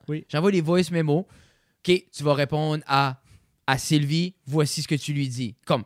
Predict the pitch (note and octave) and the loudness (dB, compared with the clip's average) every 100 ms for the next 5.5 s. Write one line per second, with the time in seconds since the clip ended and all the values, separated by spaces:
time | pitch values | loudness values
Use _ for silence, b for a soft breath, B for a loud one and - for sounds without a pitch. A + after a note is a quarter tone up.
0 | _ B2 E3+ F3+ _ - C#3+ C3 - D3+ | _ -2 -2 -2 _ -4 -4 -6 -6 -6
1 | - G#3 B3+ D#3 C3 B2+ - _ b b | -4 0 2 2 0 -2 -6 _ b b
2 | - C4+ E3 - A2 - - F3+ G3+ F3 | -6 -6 -6 -10 -14 -14 -2 2 2 2
3 | D#3+ A#3+ F3+ C#3 B2+ B3 B2 B3 C#4 D3 | 2 4 4 2 0 2 4 4 2 0
4 | - C#3 C3 B2 B2 G#2 - A3 C#4+ D#3+ | -8 -6 -6 -4 -6 -8 -4 2 2 0
5 | A2+ C#3 C4+ D3+ | 0 2 2 0